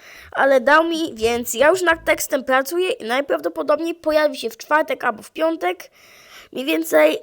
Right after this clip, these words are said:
jakoś tak coś koło tego będzie, no nie wiem,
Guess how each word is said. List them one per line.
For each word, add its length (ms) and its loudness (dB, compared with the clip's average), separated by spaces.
jakoś 280 -10
tak 280 -2
coś 240 -8
koło 220 2
tego 340 0
będzie, 760 -2
no 160 -4
nie 200 -2
wiem, 240 -6